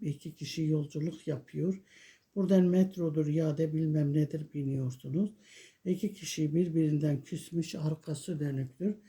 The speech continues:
Çok böyle kızmış kişiler var yani. Canım bir nazar var sizin üstünüzde. Sıkıntılar bir tarafa atmışsın. Bir tarafta aydınlığı, göz aydınlığınız var iki tane. Eliniz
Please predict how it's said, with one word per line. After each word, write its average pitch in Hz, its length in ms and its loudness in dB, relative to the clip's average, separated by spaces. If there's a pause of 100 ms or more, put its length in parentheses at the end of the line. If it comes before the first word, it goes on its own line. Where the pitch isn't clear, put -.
(420)
Çok 185 300 -2
böyle 160 240 4
kızmış 175 640 0
kişiler 156 560 0
var 135 180 -4
yani. 131 380 -4 (2250)
Canım 208 340 8
bir 208 220 8
nazar 180 340 8
var 165 260 4
sizin 156 420 0
üstünüzde. 156 720 0
Sıkıntılar 190 840 4
bir 190 200 6
tarafa 170 420 -2
atmışsın. 202 500 -2 (560)
Bir 302 160 4
tarafta 202 480 2
aydınlığı, 165 640 0
göz 202 300 4
aydınlığınız 160 840 4
var 196 140 4
iki 156 280 0
tane. 160 360 2 (560)
Eliniz 185 760 4